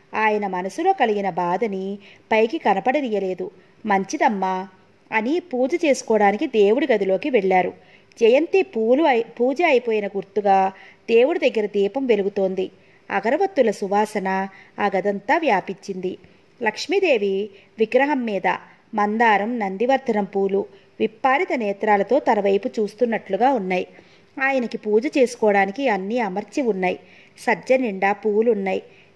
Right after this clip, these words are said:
వెండి కుందిలో ఒత్తులు, నూనె వేసి ఉంది. రాగి చెంబుతో నీళ్లు పెట్టి, పీట వాల్చి, అన్నీ సిద్ధంగా అమర్చి ఉన్నాయి. ఆయన తల ఎత్తి ఆ లక్ష్మీ విగ్రహం కేసి చూశారు. ఆ దేవి చూపులు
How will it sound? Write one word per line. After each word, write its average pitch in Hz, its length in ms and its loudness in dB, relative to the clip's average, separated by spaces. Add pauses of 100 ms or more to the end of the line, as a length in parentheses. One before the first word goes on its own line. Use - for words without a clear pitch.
వెండి 247 320 2
కుందిలో 202 500 4
ఒత్తులు, 262 640 4
నూనె 220 340 2
వేసి 196 340 2
ఉంది. 190 420 -2 (380)
రాగి 208 380 -2 (100)
చెంబుతో 208 360 0
నీళ్లు 196 360 0
పెట్టి, 196 540 0 (380)
పీట 247 260 6
వాల్చి, 196 640 0 (360)
అన్నీ 240 360 -2
సిద్ధంగా 214 560 -2
అమర్చి 226 440 0
ఉన్నాయి. 190 400 -2 (380)
ఆయన 214 280 -2
తల 190 280 -4
ఎత్తి 208 580 0 (320)
ఆ 226 140 -2
లక్ష్మీ 208 420 -2
విగ్రహం 220 380 -2
కేసి 185 400 -4
చూశారు. 190 420 -6 (420)
ఆ 220 180 0
దేవి 214 340 2
చూపులు 208 640 0